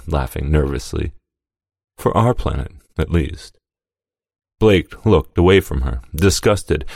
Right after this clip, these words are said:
and brought his focus to the impossible monster creeping up the wall before him, the bloated skull a dim cloud in the higher recesses of the room.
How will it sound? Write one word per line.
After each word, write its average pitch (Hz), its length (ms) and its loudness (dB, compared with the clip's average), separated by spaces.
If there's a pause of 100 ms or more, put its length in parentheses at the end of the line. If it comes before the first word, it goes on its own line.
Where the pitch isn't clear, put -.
(100)
and 110 160 2
brought 127 180 4
his 117 120 2
focus 127 440 0
to - 120 0
the 101 100 4
impossible 117 640 2
monster 98 500 2
creeping 98 440 2
up 80 140 -2
the 80 100 2
wall 80 280 4
before 90 460 2
him, 71 300 -8 (440)
the 98 100 2
bloated 87 420 4
skull 92 460 2
a 73 60 2
dim 78 400 0
cloud 76 560 0
in 73 120 -2
the 73 200 -2
higher 90 300 2
recesses - 760 -2
of - 120 -12
the 71 100 0
room. 71 440 2